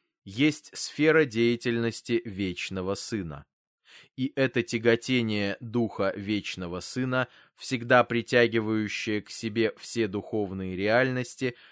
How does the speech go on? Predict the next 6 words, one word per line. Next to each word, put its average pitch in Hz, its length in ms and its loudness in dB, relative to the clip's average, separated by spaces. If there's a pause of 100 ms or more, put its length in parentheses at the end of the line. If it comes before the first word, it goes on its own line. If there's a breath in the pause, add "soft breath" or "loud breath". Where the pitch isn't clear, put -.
(180 soft breath)
является 135 680 6
таким 135 480 2
же 131 240 2
реальным 117 800 4
и 110 80 0
абсолютным, 123 960 -2